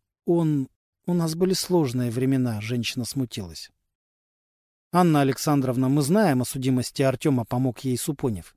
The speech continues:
«Да, да, конечно, вы ведь из милиции», женщина печально улыбнулась. «Как глупо с моей стороны». «Не смущайтесь», Супонев отложил ручку в сторону.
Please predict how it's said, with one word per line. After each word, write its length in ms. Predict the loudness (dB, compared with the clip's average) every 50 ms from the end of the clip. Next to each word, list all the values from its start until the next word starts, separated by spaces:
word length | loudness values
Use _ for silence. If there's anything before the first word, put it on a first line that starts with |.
| _ _ _ _ _ _ _ _ _ _ _ _ _ _ _ _
«Да, 540 | -10 -4 2 2 4 4 4 2 0 -2 -2
да, 280 | 0 0 2 2 2 0
конечно, 600 | -2 -2 0 0 2 2 0 0 -2 -2 -4 -4
вы 180 | -2 0 0 0
ведь 220 | 0 -2 -2 -4
из 100 | -2 0
милиции», 640 | 0 0 0 2 0 0 0 -2 -4 -6 -6 -6 -4
женщина 460 | -2 -2 0 0 0 -2 -2 -4 -4
печально 460 | -4 -6 -4 -2 -2 -2 -2 -2 -2
улыбнулась. 640 | -2 -2 -2 -2 -2 -2 -2 -2 -4 -8 -12 -14 -20 _ _ _ _ _ _ _ _ _ -6
«Как 240 | -4 -4 -2 -2 -4
глупо 340 | -2 0 0 0 -2 -4 -6
с 120 | -4 -2
моей 220 | -2 -2 -2 -2 -4
стороны». 560 | -4 -4 -2 0 0 0 0 0 -2 -4 -10 _ _ _ _ _ _ _ _ _ _ _ _ _ _ _ _ _ _ _ 2
«Не 120 | 2 2
смущайтесь», 840 | 4 4 4 4 4 4 4 4 4 4 2 0 -6 -10 -14 -12 -12
Супонев 500 | -10 -10 -10 -6 -2 0 0 0 0 -2
отложил 440 | -4 -2 -2 0 0 0 0 0 0
ручку 300 | 0 -2 -2 -6 -8 -8
в 60 | -8
сторону. 420 | -6 -6 -4 -6 -6 -6 -10 -14